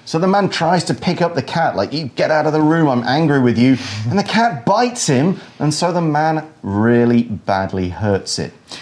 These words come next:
Now here we're going to look at today's language in focus for this sentence. So the sentence pattern we're using here is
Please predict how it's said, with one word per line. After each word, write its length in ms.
Now 180
here 300
we're 260
going 120
to 100
look 360
at 220
today's 540
language 680
in 240
focus 680
for 280
this 200
sentence. 760
So 180
the 120
sentence 520
pattern 520
we're 160
using 240
here 420
is 240